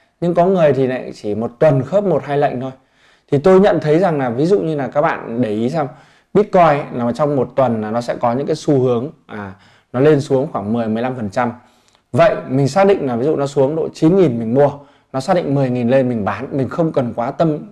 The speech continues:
quan tâm đến quá nhiều lệnh. Một tuần mình chỉ cần vào một đến hai lệnh là mình có thể ngon. Và như vậy một tháng mình khớp khoảng bốn lệnh, mỗi lệnh mình được khoảng năm phần trăm, một tháng mình được hai mươi phần trăm,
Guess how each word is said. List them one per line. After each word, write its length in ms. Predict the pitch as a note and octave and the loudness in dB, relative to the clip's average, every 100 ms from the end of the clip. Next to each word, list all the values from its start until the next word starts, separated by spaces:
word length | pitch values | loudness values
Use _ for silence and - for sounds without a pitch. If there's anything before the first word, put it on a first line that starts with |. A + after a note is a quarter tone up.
| _ _ - | _ _ -18
quan 180 | - C#3+ | -2 0
tâm 160 | D#3 C#3 | 2 0
đến 120 | C#3 | -2
quá 180 | C#3+ E3 | -2 0
nhiều 220 | G#3 C#3 | 2 4
lệnh. 160 | C3+ - - _ _ _ _ _ _ - | 2 0 -14 _ _ _ _ _ _ -4
Một 220 | B2+ - | -4 2
tuần 260 | F3 D#3 | 4 4
mình 180 | C3+ B2 A2 | 2 -2 -4
chỉ 80 | |
cần 180 | G#2 A2 | -4 -4
vào 220 | G#2+ A#2+ | -2 0
một 200 | B2 B2 B2 | 2 0 0
đến 140 | B2+ | -4
hai 200 | D#3 E3+ | -2 2
lệnh 180 | D3+ G2+ - | 2 0 -4
là 140 | B2+ A#2 | -10 -6
mình 180 | A#2 | -6
có 60 | A#2 | -6
thể 140 | B2+ | -8
ngon. 260 | A2 C#3 C#3 C#3 - _ _ _ - | -2 0 0 -4 -20 _ _ _ -2
Và 180 | B2+ B2 | 0 2
như 160 | C3+ | 2
vậy 160 | D3+ C#3+ | 2 2
một 180 | B2 - | -2 -8
tháng 360 | - A2+ C3+ E3 | -8 -6 -2 -2
mình 140 | A#2+ | -4
khớp 220 | - F3+ | 0 0
khoảng 200 | F3+ G2 | 0 -4
bốn 180 | A#2+ C#3 | 0 2
lệnh, 200 | A3 G#3+ - _ | 2 0 -6 _
mỗi 220 | C3 C#3+ | -6 0
lệnh 300 | F#3 F#3+ - | 2 2 0
mình 80 | B2+ | -6
được 100 | A2+ G#2 | -6 -8
khoảng 180 | G2 | -4
năm 160 | C#3 D#3 | -2 -2
phần 180 | C3+ A#2 | -2 -2
trăm, 280 | B2+ C#3 B2 | 0 -2 -2
một 60 | A#2+ | -4
tháng 160 | A2 | -6
mình 100 | C#3+ | -4
được 140 | B2 A#2 | -6 -4
hai 160 | C3+ | -4
mươi 120 | C3 | -2
phần 200 | A#2 G2+ | -4 -8
trăm, 200 | F#2+ B2 | -4 -4